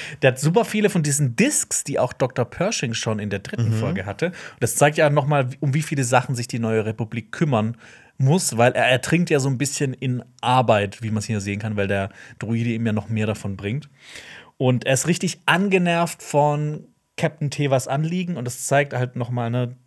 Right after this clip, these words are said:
Speaker 1: dass in der Republik auch nur mit Wasser gekocht wird, in der Neuen Republik. Und dass das ist nicht so dieses, immer so diese Vorstellung, die man nach Star Wars Episode sechs hat, jetzt ist alles gut. Jetzt,
Speaker 2: Ja.
Speaker 1: jetzt können wir uns
Speaker 2: Das ist
Speaker 1: zurücklehnen.
Speaker 2: richtig.
Speaker 1: Jetzt ist für alle Ewigkeit
Speaker 2: Wir
Speaker 1: Frieden
Speaker 2: vergessen
Speaker 1: und
Speaker 2: die
Speaker 1: Freude.
Speaker 2: Arbeit. Ähm,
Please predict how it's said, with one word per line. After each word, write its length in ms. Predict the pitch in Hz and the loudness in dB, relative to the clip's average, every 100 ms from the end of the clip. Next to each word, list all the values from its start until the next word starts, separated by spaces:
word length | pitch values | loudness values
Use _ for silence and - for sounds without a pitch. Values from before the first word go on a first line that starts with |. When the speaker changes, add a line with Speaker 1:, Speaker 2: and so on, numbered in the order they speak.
| - | -10
Speaker 1:
dass 260 | 123 - - - | -8 -8 -12 -12
in 80 | 123 | -4
der 100 | 113 | -2
Republik 380 | 110 107 123 - | -2 -4 -6 -2
auch 180 | 113 - | -2 -2
nur 80 | 113 | -4
mit 160 | 104 | 0
Wasser 220 | 107 - 92 | -2 -2 -8
gekocht 420 | - - - - | -10 -12 -12 -10
wird, 100 | 95 | -12
in 60 | 95 | -10
der 80 | 95 | -10
Neuen 180 | 95 95 | -8 -8
Republik. 440 | 95 87 - 113 - - - | -10 -10 -8 -8 -10 -14 -4
Und 80 | |
dass 100 | 123 | 0
das 180 | 143 131 | 2 2
ist 100 | 131 | 4
nicht 180 | 160 - | 4 6
so 100 | 165 | 4
dieses, 340 | 143 135 139 - - - - | 4 4 2 -2 -12 -18 -6
immer 320 | - 165 151 - 131 | 4 4 4 -6 -10
so 140 | 120 131 | -2 0
diese 200 | 127 135 | 0 2
Vorstellung, 420 | 147 147 156 139 | 2 2 2 2
die 80 | 131 | 0
man 120 | 123 | 0
nach 80 | 117 | 0
Star 200 | - 127 | 2 2
Wars 120 | 131 | 2
Episode 340 | 123 117 127 120 | 0 0 0 2
sechs 240 | 120 - | 0 0
hat, 100 | 131 - - | -2 -2 2
jetzt 200 | 151 196 | 2 2
ist 140 | 156 - | 0 4
alles 280 | 175 165 - | 4 4 4
gut. 360 | 165 147 - _ _ | 4 2 -2 _ _
Jetzt, 380 | 135 139 - - | 4 4 2 0
Speaker 2:
Ja. 120 | 135 | 0
Speaker 1:
jetzt 300 | 156 - - | 0 -2 -4
können 140 | - 160 | 0 4
wir 60 | |
uns 80 | 156 | 4
Speaker 2:
Das 0 | |
ist 60 | - | 2
Speaker 1:
zurücklehnen. 560 | 147 160 156 156 160 147 | 2 4 4 4 4 0
Speaker 2:
richtig. 180 | 101 | 0
Speaker 1:
Jetzt 220 | 139 147 147 | 2 2 0
ist 120 | 127 | 0
für 200 | 147 110 | 4 4
alle 180 | 139 131 | 4 2
Ewigkeit 400 | 131 123 120 110 | 0 0 0 0
Speaker 2:
Wir 40 | |
Speaker 1:
Frieden 180 | 117 117 | 2 4
Speaker 2:
vergessen 200 | 131 139 | 4 4
Speaker 1:
und 80 | 120 | 2
Speaker 2:
die 80 | 107 | 4
Speaker 1:
Freude. 160 | 110 | 4
Speaker 2:
Arbeit. 520 | 120 135 120 123 120 | 6 6 6 6 4
Ähm, 80 | 104 | -2